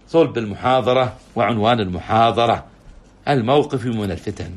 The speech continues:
موقف المسلم من الفتن، أو سبل النجاة من الفتن. كيف ينجو المسلم من هذه الفتن؟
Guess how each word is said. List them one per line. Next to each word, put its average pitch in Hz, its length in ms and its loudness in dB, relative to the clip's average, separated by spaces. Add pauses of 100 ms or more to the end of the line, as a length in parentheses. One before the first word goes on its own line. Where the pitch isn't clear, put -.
(120)
موقف 131 420 0
المسلم 131 680 0 (460)
من 131 140 0
الفتن، 107 500 -2 (540)
أو 135 320 4 (120)
سبل 151 360 0
النجاة 127 600 0
من 110 140 -4
الفتن. 92 460 -4 (880)
كيف 165 260 2
ينجو 113 540 -2 (560)
المسلم 160 720 0 (300)
من 123 180 -2
هذه 110 420 0
الفتن؟ 101 600 -4